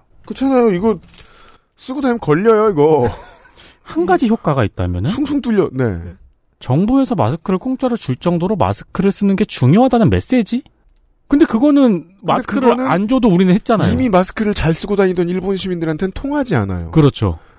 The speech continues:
Speaker 1: 그, 따라서 이건 실제 사태를 해결하기 위해서 만든 게 아니었음을 유추해 볼 수 있어요. '뭔가라도 하는 모습을 보여줘야지.'라는 정신이 종이 어딘가에 적혀 있던 거예요.
Speaker 2: 음.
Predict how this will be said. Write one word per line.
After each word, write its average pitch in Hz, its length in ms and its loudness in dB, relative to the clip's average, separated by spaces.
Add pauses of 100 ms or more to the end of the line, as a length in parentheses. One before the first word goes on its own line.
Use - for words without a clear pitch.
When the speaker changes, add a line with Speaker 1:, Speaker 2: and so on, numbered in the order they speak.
Speaker 1:
그, 202 100 0
따라서 262 680 0 (600)
이건 170 480 -2
실제 262 480 -4
사태를 240 480 -4
해결하기 220 800 -2
위해서 180 520 -4
만든 139 400 -2
게 151 100 0
아니었음을 151 720 -4
유추해 117 300 -2
볼 95 160 -4
수 - 160 -16
있어요. 76 380 -16 (680)
'뭔가라도 226 760 2
하는 254 280 -4
모습을 208 460 -4
보여줘야지.'라는 180 1400 0
정신이 175 540 -6
종이 165 260 -4
어딘가에 156 420 0
적혀 127 280 -6
있던 123 200 0
거예요. 73 360 -8
Speaker 2:
음. 95 240 -2